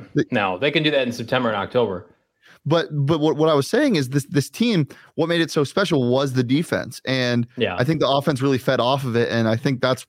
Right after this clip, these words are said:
Speaker 1: one of the main reasons why the offense has, has, is in a lull right now.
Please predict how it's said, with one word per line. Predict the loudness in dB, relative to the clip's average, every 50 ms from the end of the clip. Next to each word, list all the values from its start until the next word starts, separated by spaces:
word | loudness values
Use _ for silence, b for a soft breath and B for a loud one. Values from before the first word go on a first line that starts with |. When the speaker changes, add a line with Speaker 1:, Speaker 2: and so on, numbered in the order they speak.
| _
Speaker 1:
one | -10 -10 -8 -8 -6 -4 0 0 2 2 2
of | 2
the | 2 2
main | 2 2 2 2
reasons | 2 2 2 0 0 -2 -2
why | 0 0 2
the | 2 2 2
offense | 2 0 0 -2 -4 -4 -8 b b b b b b b
has, | -2 -2 -2 -2 -4 -6 -6
has, | -4 -4 -4 -4 -6 -10 -14 -14 -6 -4
is | -2 0 0
in | 2 2
a |
lull | 2 2 2 0 2 2 2 2
right | 2 2 0 0
now. | -2 -2 0 0 -2 -2 -4